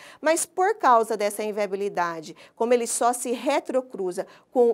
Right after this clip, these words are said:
uma das populações, acaba havendo uma representação maior do genoma dessa população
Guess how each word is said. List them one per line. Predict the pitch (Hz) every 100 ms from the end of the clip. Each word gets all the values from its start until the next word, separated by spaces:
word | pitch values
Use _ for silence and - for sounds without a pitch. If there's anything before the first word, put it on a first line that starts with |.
| -
uma | 320 415 277
das | 208 -
populações, | 202 - 170 175 - 269 233 - - -
acaba | 226 - 262 285 311 247
havendo | 202 240 240
uma | 220
representação | 226 220 214 220 214 202 202 190
maior | 190 208 220 202 240
do | 226 233
genoma | 233 214 233 226
dessa | 175 220 254 294 262
população | 254 233 220 196 - 208 196